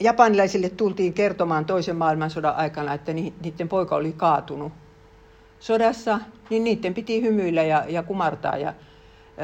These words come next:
ö, olla kiitollisia siitä, että on saanut keisarin takia henkensä antaa. Ei varmasti saanut itkeä.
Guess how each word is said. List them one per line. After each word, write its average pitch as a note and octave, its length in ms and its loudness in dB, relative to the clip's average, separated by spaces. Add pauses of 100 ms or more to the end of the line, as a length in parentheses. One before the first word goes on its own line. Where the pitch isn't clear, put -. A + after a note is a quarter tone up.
ö, - 40 -4
olla F3 200 2
kiitollisia D#3+ 640 -2
siitä, D3+ 340 -6
että D3+ 200 -6
on D3+ 80 -4
saanut D3 300 0
keisarin D#3+ 440 0
takia C#3 340 -4
henkensä C#3+ 480 -8
antaa. C3 360 -10 (1040)
Ei E3+ 260 0
varmasti F#3 480 4
saanut C3+ 460 -8
itkeä. B2 400 -14